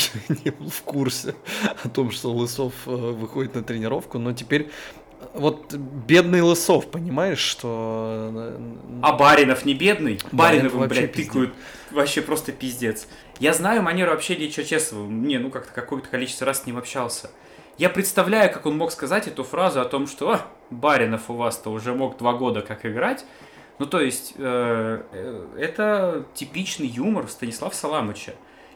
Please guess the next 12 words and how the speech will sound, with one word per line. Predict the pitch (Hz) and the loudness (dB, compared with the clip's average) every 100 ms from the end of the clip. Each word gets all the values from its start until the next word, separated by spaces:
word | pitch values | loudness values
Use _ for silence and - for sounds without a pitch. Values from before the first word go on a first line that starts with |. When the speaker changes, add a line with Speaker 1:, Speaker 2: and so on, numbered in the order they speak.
| - | -4
Speaker 2:
И | 151 | 4
этот | 202 175 - 113 | 4 2 -8 -6
юмор, | 139 247 180 117 - - - - | 0 2 2 0 -8 -20 -20 -10
да | 117 | -2
даже | 143 175 | -2 -2
если | - | -4
он | 156 | -6
это | 151 | -6
всерьез | - 147 156 143 | -8 -6 -2 -4
сказал, | - 113 110 90 - - - | -4 -8 -6 -8 -10 -20 -10
какое | - - 143 160 117 | -10 -6 -2 0 0
право | - 113 156 196 113 | -2 0 2 2 -2